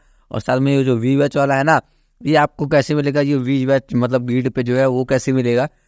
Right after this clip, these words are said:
तो मैं बताता चलता हूँ। ये जो है आपको डिस्ट्रिक्ट में गिल्ड वॉर करके आएगा, उसके अंदर क्या करना पड़ेगा, भैया कुछ ऐसा कुछ मतलब पता नहीं चला है। तो जैसे ही पता चलेगा मैं आपको वीडियो लेके आ जाऊँगा, लेकिन आपको गिल्ड के अंदर रह के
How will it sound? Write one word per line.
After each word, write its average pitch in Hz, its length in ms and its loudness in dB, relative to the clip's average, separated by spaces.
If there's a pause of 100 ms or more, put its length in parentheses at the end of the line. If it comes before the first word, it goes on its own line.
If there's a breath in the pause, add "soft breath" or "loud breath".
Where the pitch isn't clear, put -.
(280)
तो 143 320 2
मैं 156 160 2
बताता 165 320 0
चलता 160 160 0
हूँ। 160 120 4
ये 156 140 2
जो 156 120 0
है 165 100 0
आपको 160 240 -2
डिस्ट्रिक्ट 139 440 -2
में 160 380 0
गिल्ड 143 200 2
वॉर 143 240 4
करके 139 300 0
आएगा, 131 360 0
उसके 139 240 -2
अंदर 135 160 -2
क्या 135 240 0
करना 135 240 0
पड़ेगा, 131 280 0
भैया 127 200 2
कुछ 127 240 -4
ऐसा 113 220 -2
कुछ 131 220 -6
मतलब 120 360 -2
पता 131 220 0
नहीं 143 100 0
चला 117 240 -2
है। 151 120 0 (520)
तो 131 240 4
जैसे 131 240 -2
ही 170 40 2
पता 151 180 2
चलेगा 151 280 -2
मैं 151 80 2
आपको 143 200 -2
वीडियो 131 280 0
लेके 143 200 -2
आ 135 120 0
जाऊँगा, 127 240 0
लेकिन 151 300 -2
आपको 160 540 0
गिल्ड 143 280 2
के 165 140 -2
अंदर 151 280 2
रह 143 200 2
के 170 300 0